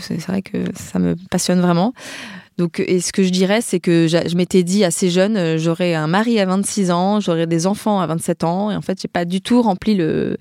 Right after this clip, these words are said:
ce que je m'étais dit quand j'étais enfant. Je suis un petit peu en retard. Mais même à vingt-cinq ans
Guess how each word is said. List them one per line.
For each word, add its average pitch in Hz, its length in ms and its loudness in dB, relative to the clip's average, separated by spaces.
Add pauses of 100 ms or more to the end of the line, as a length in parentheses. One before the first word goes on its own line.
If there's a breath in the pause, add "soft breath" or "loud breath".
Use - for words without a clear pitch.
(160 loud breath)
ce - 60 -14
que - 80 -4
je 180 80 0
m'étais 196 220 4
dit 208 120 0
quand 190 120 -2
j'étais 175 200 -2
enfant. 165 240 -6 (600 loud breath)
Je - 80 -18
suis - 140 -8
un 190 100 0
petit 190 140 -8
peu 196 100 -2
en 185 40 0
retard. - 500 -6 (500 loud breath)
Mais 180 120 4
même 185 180 4
à 170 100 2
vingt-cinq 180 520 0
ans 277 120 -2